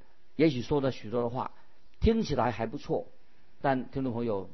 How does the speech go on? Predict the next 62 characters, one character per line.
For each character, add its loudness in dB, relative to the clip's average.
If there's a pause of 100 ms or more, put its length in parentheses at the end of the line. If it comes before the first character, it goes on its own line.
(140)
你 2
也 6
不 -8
可 -2
以 2
完 2
全 -6
的 -4
相 0
信。 -2 (400)
你 4
要 10
用， 8 (340)
我 8
要 10
强 2
调， 4
你 2
要 8
用 4
神 2
的 2
话 0 (260)
来 2
验 8
证 6 (180)
是 2
不 4
是 4 (140)
合 0
乎 2
圣 -2
经 -4 (140)
啊！ -6
听 -10
众 -4
朋 0
友， -2
这 -4
是 -6
我 -6
们 -6
基 -8
督 -2
徒 -6
要 0 (320)
学 -2
习 -6
的 0
功 -2
课。 0 (380)
接 4
下 8
来 6
我 4
们 0
看 0 (320)
箴 6
言 2
十 -4
四 -4
章 4